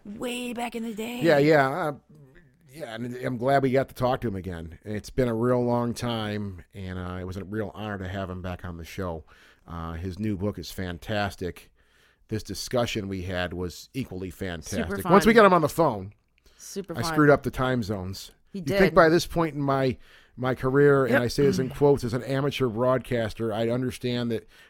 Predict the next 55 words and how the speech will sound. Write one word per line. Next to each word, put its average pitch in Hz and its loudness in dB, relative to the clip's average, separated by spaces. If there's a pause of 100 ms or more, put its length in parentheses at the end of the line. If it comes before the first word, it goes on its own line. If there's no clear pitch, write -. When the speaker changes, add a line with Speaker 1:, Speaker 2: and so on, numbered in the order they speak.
Speaker 2:
time 214 2
isn't 180 0
the 165 -2
same 185 0
everywhere. 104 0
Speaker 1:
Nope. 208 -4
Speaker 2:
But - -2
no, 202 8
this 196 8
was 202 4
just 170 2
simply 139 2
me. 135 2
I 127 0
just, 123 -4 (1040)
you 180 2
know, 285 6
I 269 4
think 349 4
this 359 4
started, 196 4
this 208 2
started 208 2 (160)
Saturday 156 2
night 135 0
because, 127 0 (460)
um, 139 0 (1800)
I, 139 -4
I 160 4
was 160 4
at 185 6
a, 139 4
we 143 0
were 151 4
at 143 4
a 123 -2
concert 143 -2
Sa-, 120 -4
well, 120 0
I 143 6
was 147 4
at 131 2
a 113 -2
concert 113 -6
Saturday 110 -4
night, 107 -6
and 110 -6
I 113 -4
had 139 -2
a 123 -4
few 123 -4
beers 110 -2
before 101 -8
the 98 -6
show, 92 -6